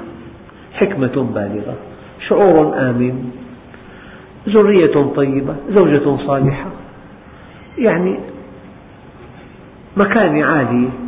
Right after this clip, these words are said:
هذا ثواب الدنيا إذا مات، وحسن ثواب الآخرة. نعم. بعضهم قال:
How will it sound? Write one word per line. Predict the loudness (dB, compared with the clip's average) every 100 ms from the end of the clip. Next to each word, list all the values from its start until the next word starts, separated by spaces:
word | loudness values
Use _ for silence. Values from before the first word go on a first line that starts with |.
| -14 -18 -20 -20 -20 -20 -20 0
هذا | 2 4 4
ثواب | 4 4 4
الدنيا | 2 0 0 0 -4 -8 -10 -16 -20 -20 -12 0
إذا | 2 4 4
مات، | 4 2 0 -6 -14 -16 -14 -4
وحسن | -2 -2 -4 -4
ثواب | -2 0 -2 -2
الآخرة. | -4 -6 -10 -10 -12 -14 -20 -20 -20 -20 -20 -20 -20 -12
نعم. | -12 -12 -18 -20 -20 -20 -20 -20 -20 -20 -20 -20 -20 -20 -20 -20 -20 -20 -20 -20 -20 -20 -20 -20 -20 -20 -6 0
بعضهم | 2 4 4 2
قال: | 0 0 0 0